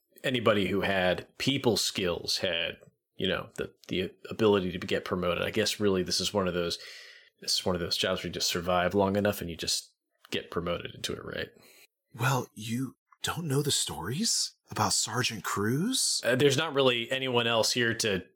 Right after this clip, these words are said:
Speaker 1: gossip with.
Speaker 2: Oh my God, like, he's a legend. Did you know that he used to go on the hunt with Andy's grandfather?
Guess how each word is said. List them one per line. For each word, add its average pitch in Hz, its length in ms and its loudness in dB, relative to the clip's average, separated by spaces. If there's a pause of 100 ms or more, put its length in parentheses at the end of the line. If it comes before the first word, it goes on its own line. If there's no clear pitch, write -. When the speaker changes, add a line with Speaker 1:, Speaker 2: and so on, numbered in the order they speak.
(160)
Speaker 1:
gossip 101 480 2
with. - 360 -6 (600)
Speaker 2:
Oh 175 140 2
my 180 240 0 (120)
God, 147 480 2
like, 104 340 -4 (340)
he's 175 400 0
a 220 60 -2
legend. 110 640 -2 (540)
Did - 280 2
you 269 160 -2
know 180 320 4
that 147 380 2 (360)
he 214 380 2
used 165 520 2
to 123 380 -6 (300)
go 143 200 6
on 160 180 0
the 131 80 0
hunt 127 460 -2
with 113 260 -8 (100)
Andy's 139 420 0
grandfather? 151 840 -2